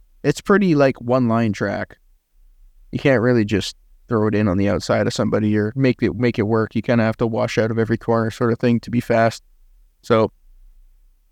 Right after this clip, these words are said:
draft's gonna be huge there down the track too. But, uh, even Lime Rock, that's gonna be crazy, man. I can't even imagine running multi-class there. Do they run, um, I guess what I know in iRacing is the Grand Prix layout, or do they run that classic layout without that weird chicane and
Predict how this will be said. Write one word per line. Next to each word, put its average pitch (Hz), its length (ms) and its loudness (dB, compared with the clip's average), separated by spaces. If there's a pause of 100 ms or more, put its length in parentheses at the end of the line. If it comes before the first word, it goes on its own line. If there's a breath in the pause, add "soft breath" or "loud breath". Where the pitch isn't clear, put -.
draft's 170 360 4
gonna 170 120 2
be 139 100 2
huge 170 300 -2
there 131 200 2
down 117 160 2
the 110 80 -4
track 120 360 -4
too. 139 240 -2
But, 113 200 -4
uh, 113 240 -2
even 294 240 2
Lime 254 220 4
Rock, 220 180 4
that's - 180 -4
gonna 427 100 -4
be 302 60 -2
crazy, 190 360 0
man. 165 220 2
I 196 40 2
can't 247 180 0
even 220 100 2
imagine 175 380 0
running 120 300 0
multi-class 120 580 0
there. 110 180 -2 (400)
Do 185 100 0
they 254 120 4
run, 247 280 4
um, 160 360 4 (1160)
I 131 80 2
guess 156 260 4
what 143 140 2
I 147 160 6
know 135 240 2
in 120 80 0
iRacing 117 520 0
is 110 140 -4
the 117 80 -6
Grand 120 300 0
Prix 131 180 0
layout, 139 380 2
or 135 100 0
do 131 140 -4
they 131 120 0
run 120 260 2
that 113 180 -4
classic 113 440 -2
layout 95 360 0
without 101 340 -4
that 98 200 -4
weird 104 220 -2
chicane 107 440 0
and 101 180 0